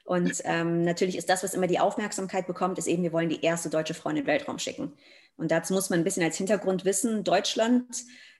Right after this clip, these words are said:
Speaker 1: ist, ähm, was Gleichberechtigung im Weltraum angeht, ähm, ein bisschen ein Schlusslicht weltweit. Also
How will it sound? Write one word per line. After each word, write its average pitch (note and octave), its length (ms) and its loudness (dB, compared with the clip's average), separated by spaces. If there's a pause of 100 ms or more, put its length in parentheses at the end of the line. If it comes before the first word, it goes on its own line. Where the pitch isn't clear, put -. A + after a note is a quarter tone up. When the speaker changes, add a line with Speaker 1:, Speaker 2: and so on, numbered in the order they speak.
Speaker 1:
ist, - 440 0
ähm, E3+ 380 2 (260)
was - 220 -4
Gleichberechtigung F3+ 640 0
im D#3 100 0
Weltraum - 380 2
angeht, G3 520 0
ähm, E3 220 2
ein E3 100 0
bisschen F3 220 -4
ein C#3+ 80 -2
Schlusslicht - 600 -2
weltweit. E3+ 500 2
Also F3 220 -8